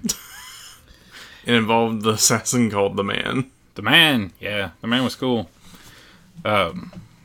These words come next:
Speaker 2: I'm not gonna spoil, I mean,
Speaker 1: Ah, it's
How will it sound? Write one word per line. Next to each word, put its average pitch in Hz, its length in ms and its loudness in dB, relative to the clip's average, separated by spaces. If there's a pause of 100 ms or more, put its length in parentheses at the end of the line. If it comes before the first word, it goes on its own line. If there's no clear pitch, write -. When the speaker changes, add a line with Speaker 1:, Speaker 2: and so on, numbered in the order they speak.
(440)
Speaker 2:
I'm 101 160 -2
not 98 140 -4
gonna 98 120 -6
spoil, - 320 -10
I 101 100 -10
mean, 92 200 -10 (400)
Speaker 1:
Ah, - 200 -6 (140)
it's - 480 -10